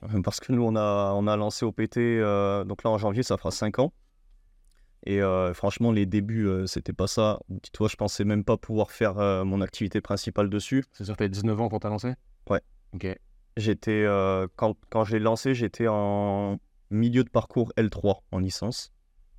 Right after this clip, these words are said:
Speaker 2: Donc j'avais, non, j'avais vingt ans.
Speaker 1: Ok.
Speaker 2: Et, euh, parce que là, je vais avoir vingt-cinq.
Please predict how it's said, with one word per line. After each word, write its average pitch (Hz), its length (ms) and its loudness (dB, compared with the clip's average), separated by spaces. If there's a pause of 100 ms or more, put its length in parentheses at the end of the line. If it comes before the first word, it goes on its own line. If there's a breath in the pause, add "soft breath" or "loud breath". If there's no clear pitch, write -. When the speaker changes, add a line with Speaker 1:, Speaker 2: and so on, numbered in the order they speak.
(400)
Speaker 2:
Donc 95 120 0
j'avais, 95 380 2
non, 98 120 0
j'avais 92 200 -2
vingt 95 280 -2
ans. 104 120 -6 (260)
Speaker 1:
Ok. - 220 -14 (680)
Speaker 2:
Et, 107 220 4
euh, 92 560 2
parce - 140 -12
que 92 100 -4
là, 98 80 2
je 101 40 -2
vais 101 80 0
avoir 90 160 -2
vingt-cinq. 95 500 -4